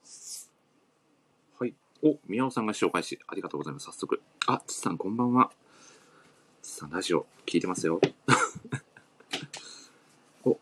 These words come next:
宮尾さん、こんばんは。えーと、前々回は本当に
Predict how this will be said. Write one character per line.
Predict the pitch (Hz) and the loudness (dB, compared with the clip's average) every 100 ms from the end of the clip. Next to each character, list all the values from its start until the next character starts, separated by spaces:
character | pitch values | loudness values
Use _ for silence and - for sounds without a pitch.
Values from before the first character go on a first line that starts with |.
| 95 | -6
宮 | 98 | -8
尾 | 104 | -6
さ | 95 | -6
ん、 | 80 | -6
こ | - | -4
ん | 101 | 0
ば | 104 | 4
ん | 98 | 6
は。 | - - - - - _ | 6 2 -20 -20 -20 _
え | 82 | -8
ー | 82 | -6
と、 | - 67 69 - | 0 2 2 0
前 | 87 | -2
々 | 90 76 | 0 0
回 | 76 | 0
は | 78 - - | 0 -4 -4
本 | 82 | -4
当 | 80 | 0
に | 76 | -2